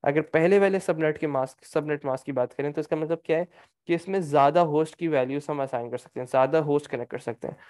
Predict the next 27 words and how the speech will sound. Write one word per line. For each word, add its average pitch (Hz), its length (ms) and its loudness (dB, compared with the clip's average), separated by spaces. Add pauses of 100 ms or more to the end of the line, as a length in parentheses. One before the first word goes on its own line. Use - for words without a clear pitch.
(160)
अगर 143 200 4
आपका 160 260 4
नेटवर्क 160 480 2
ऐसा 147 300 4
है, 165 160 2
सिंगल 165 320 -2
नेटवर्क 156 420 0
है, 165 60 2
उसमें 165 300 -4
बहुत 175 840 2
सारी 160 220 2
डिवाइसेज 127 500 -4
हैं, - 160 -14 (340)
सही 170 100 6
है, 196 60 8
more 170 300 8
than 185 180 6
two 170 120 4
fifty-six 156 400 -2
devices 127 400 -2
हैं, 123 120 -6
तो 147 120 0
आप 143 120 2
लोग 165 120 0
क्या 170 120 2
इस्तेमाल 170 320 0
करोगे? 170 360 -4